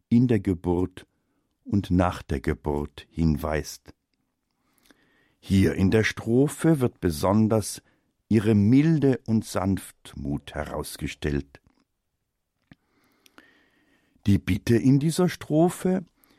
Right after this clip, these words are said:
bietet die Übertragung dieser singulären Eigenschaften auf die Beta-Sänger. Hier mag klösterlicher Hintergrund aufscheinen, der Maria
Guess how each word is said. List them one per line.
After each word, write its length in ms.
bietet 480
die 120
Übertragung 1200
dieser 360
singulären 1000
Eigenschaften 920
auf 240
die 200
Beta-Sänger. 1120
Hier 300
mag 460
klösterlicher 800
Hintergrund 1040
aufscheinen, 880
der 120
Maria 720